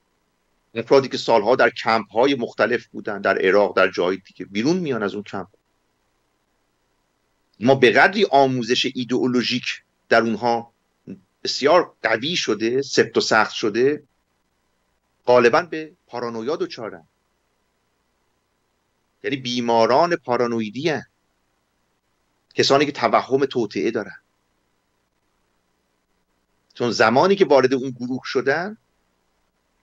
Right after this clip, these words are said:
بهشون گفتن که آقا اینا مستشاران خارجی هستن، بریم اینا رو ترور بکنیم. خب خودشون رو در اختیار برادر فلانی قرار دادن، رفتن در خیابان ترور کرد.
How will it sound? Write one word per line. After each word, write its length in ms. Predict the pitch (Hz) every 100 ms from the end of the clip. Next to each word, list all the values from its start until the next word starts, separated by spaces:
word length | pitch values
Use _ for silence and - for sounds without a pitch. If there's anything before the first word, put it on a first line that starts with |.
| -
بهشون 300 | 139 180 170
گفتن 320 | 151 - 165
که 100 | 170
آقا 160 | 170 175
اینا 180 | 147
مستشاران 640 | 165 147 139 131 135 139 160
خارجی 440 | - 143 131 147
هستن، 300 | 160 147 160
بریم 300 | 147 151 156
اینا 140 | 135 135
رو 60 |
ترور 340 | 131 110 110 98
بکنیم. 360 | - 95 95 _ -
خب 200 | 117 - _ _ _ _ _ _ _ _ _ _ _ _
خودشون 280 | 143 143 151
رو 60 |
در 100 | 143
اختیار 280 | 123 131 143
برادر 340 | 131 123 120 117
فلانی 360 | 123 113 147
قرار 260 | 135 139 165
دادن، 320 | 160 135 123
رفتن 240 | 165 165
در 120 | 160 151
خیابان 320 | 139 139 143
ترور 240 | 117 113
کرد. 160 | -